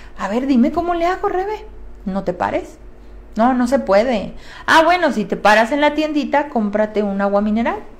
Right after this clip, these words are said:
No, no se puede. Ah,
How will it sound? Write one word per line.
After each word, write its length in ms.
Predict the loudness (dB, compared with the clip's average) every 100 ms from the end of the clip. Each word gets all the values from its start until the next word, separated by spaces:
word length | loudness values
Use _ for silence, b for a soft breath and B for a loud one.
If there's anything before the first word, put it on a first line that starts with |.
| -20 -20 -20 -20 -10
No, 240 | -2 0 0
no 120 | -2
se 120 | -2
puede. 440 | -4 -4 -2 -4 -8 -16 -18 B B B B B -2
Ah, 880 | 0 2 4 4 4 4 2 2